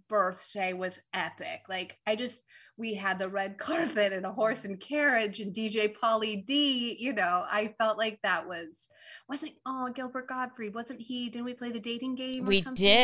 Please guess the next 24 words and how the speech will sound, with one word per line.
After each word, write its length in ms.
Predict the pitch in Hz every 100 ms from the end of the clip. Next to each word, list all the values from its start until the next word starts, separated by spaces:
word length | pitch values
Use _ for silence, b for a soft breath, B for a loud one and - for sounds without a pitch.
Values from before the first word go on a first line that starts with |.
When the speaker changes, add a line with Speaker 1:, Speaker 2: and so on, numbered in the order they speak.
| 208 147
Speaker 2:
did. 80 | -
Gilbert 340 | 170 165 160 190
was 180 | 196 196
on 140 | 190
the 80 | 190
Speaker 1:
Aw. 40 |
Speaker 2:
dating 340 | 196 170 165 160
game. 480 | 160 143 139 143 147 _ -
Speaker 1:
Yes. 680 | 226 226 208 175 135 185 - -
So 220 | 247 240 B B B B
I 80 | 262
feel 220 | 262 415 480 453
like 220 | 381 - _ _ _ _
definitely 500 | 262 247 247 277 302 294
her 120 | 302
eightieth 360 | 247 240 240
birthday 320 | 220 208 220 196
and 160 | 220
the 60 | 233
Halloween 440 | 247 247 240 226
specials 520 | 226 - 202 - 190 190
you 80 |
couldn't 400 | 185 196 180 -
beat. 220 | 170 -